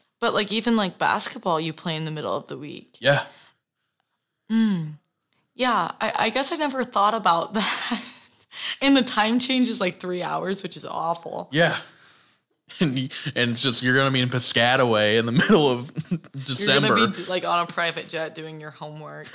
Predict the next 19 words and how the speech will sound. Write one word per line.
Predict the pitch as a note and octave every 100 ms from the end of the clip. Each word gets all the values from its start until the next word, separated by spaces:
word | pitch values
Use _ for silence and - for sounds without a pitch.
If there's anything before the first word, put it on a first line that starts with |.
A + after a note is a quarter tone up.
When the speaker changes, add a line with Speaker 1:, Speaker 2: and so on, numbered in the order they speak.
| - - -
Speaker 1:
<laughs> | - - E3+
like, | F3 E3+ -
hoping | E3+ F3+ F3 F3+ F3+
that, | E3+ -
like, | E3 E3 -
you're | E3+ E3+
not | D#3+ E3 -
too | - F3
jet | E3 E3 -
lagged | D#3 D3+ D3+ D#3+
to | D#3
wake | D3 D3+
up | D3
for | - D3
class | - D3+ D#3 D#3+ D3+
the | -
next | D#3+ - - -
day. | - - E3+
Speaker 2:
Yeah. | G#2+ D#2+